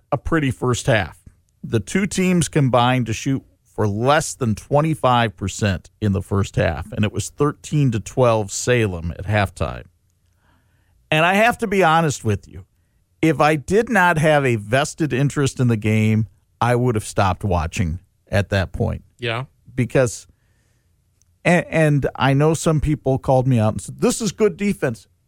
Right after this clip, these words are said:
Speaker 1: And there was good defense. There was also bad shooting in the first half. But Northwood persevered. They got a tremendous performance from Matty Payne, who had a double-double,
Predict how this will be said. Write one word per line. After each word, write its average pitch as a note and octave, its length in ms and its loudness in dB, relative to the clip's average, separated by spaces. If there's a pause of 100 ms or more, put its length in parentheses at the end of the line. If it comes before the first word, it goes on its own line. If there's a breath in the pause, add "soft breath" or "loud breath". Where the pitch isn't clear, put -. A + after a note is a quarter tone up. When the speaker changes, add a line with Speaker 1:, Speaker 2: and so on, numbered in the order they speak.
Speaker 1:
And F3 140 -6 (420)
there F3 140 2
was G3 320 2
good E3+ 240 -2
defense. C3 680 -4 (400)
There G#3+ 120 6
was A3 160 2
also D#3 260 2
bad A2+ 440 2
shooting - 480 -4 (260)
in - 160 0
the G2 80 0
first G2+ 320 -2
half. - 340 -6 (1300)
But D3 180 0
Northwood F3+ 640 0 (220)
persevered. C#3 800 0 (800)
They C#3 220 2
got C#3 220 4
a B2 100 0
tremendous B2+ 1040 2
performance G2+ 720 0
from G2+ 260 -2
Matty A#2+ 320 2
Payne, G2 440 0
who G2+ 120 0
had F#2+ 160 0
a F2+ 40 -4
double-double, A#2 760 -2